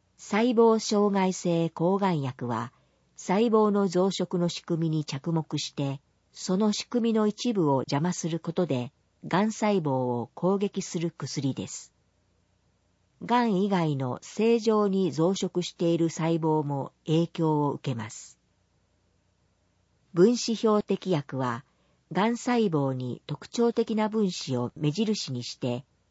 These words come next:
がんを攻撃する薬です。がん以外の正常に増殖している細胞への影響を抑えられるのが特徴です。肺がんでは、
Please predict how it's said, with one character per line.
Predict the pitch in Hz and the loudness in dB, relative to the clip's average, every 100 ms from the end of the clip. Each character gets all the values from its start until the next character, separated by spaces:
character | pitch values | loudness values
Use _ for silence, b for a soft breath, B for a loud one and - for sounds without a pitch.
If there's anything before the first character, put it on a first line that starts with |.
| _ | _
が | 202 220 | 0 2
ん | 208 | 2
を | 151 | 0
攻 | - 160 185 | 0 0 2
撃 | 190 - | 0 -4
す | 185 - | -8 -4
る | 165 | -4
薬 | 156 139 - 131 123 | -4 -8 -8 -8 -6
で | 107 | -8
す。 | - - _ _ _ _ _ _ _ _ _ _ _ - | -10 -18 _ _ _ _ _ _ _ _ _ _ _ -6
が | 190 240 | 0 2
ん | 226 180 | 2 2
以 | 190 | 2
外 | 165 151 | 2 0
の | 131 120 - | -2 -6 -8
正 | - 190 220 | -6 0 2
常 | 208 220 208 | 2 2 2
に | 202 | 0
増 | 165 175 | 2 2
殖 | 196 175 - | 0 -2 -4
し | 165 - | -6 -2
て | 165 | 0
い | 156 | 0
る | 151 | 0
細 | - 160 185 | -2 -2 0
胞 | 180 185 185 | 0 2 2
へ | 170 | 0
の | 127 | -2
影 | 135 139 | -2 -4
響 | - 139 | -4 -4
を | 131 131 131 - _ | -2 -2 -6 -8 _
抑 | 165 - 208 | -8 -2 2
え | 202 | 2
ら | 202 | 2
れ | 208 | 0
る | 202 | 0
の | 139 | -2
が | 117 110 | -4 -8
特 | 120 - | -12 -10
徴 | - 127 120 | -4 -4 -4
で | - | -8
す。 | - - _ _ _ _ _ _ _ _ _ _ _ _ _ | -12 -20 _ _ _ _ _ _ _ _ _ _ _ _ _
肺 | - 214 233 | -2 0 2
が | 226 | 2
ん | 214 | 2
で | 208 196 | 2 2
は、 | 139 | 2